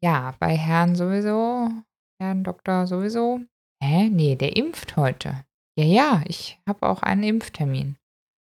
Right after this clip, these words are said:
"Ach so, ja, dann sind Sie hier falsch. Dann müssen Sie gegenüber rein." Und die haben Gott sei Dank so eine Glasfront, dass ich mich auch wirklich, äh, etwas irritiert umdrehen konnte und sagen konnte: "Hä? Gegenüber? Da steht eine Kirche."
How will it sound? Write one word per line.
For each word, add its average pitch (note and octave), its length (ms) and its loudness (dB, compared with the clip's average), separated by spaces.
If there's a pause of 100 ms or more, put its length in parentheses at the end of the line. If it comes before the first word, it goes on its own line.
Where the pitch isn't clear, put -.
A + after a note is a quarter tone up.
"Ach C4 80 -8
so, C4+ 580 4
ja, G3 120 4
dann F#3+ 180 4
sind G3 160 0
Sie C4 120 -2
hier C4+ 140 2
falsch. E3 520 2
Dann F3 100 4
müssen G3+ 240 0
Sie A3+ 80 0
gegenüber G#3+ 640 2
rein." C3+ 360 0 (340)
Und D#3+ 80 -2
die D#3+ 100 4
haben E3+ 180 4
Gott F3+ 160 2
sei F#3+ 120 2
Dank F#3 200 4
so - 100 -2
eine E3+ 180 4
Glasfront, G3 800 0
dass F#3+ 120 0
ich F3+ 120 2
mich F3 200 2
auch F3 120 2
wirklich, E3+ 500 2 (420)
äh, D#3+ 440 4
etwas E3+ 320 -2
irritiert E3+ 500 0
umdrehen F#3+ 460 2
konnte G3 340 2
und F3 140 4
sagen E3 220 2
konnte: D#3 200 2 (240)
"Hä? F3+ 400 2 (120)
Gegenüber? E3 760 2 (600)
Da D#3+ 120 4
steht - 400 2
eine D3+ 100 4
Kirche." F#3+ 560 0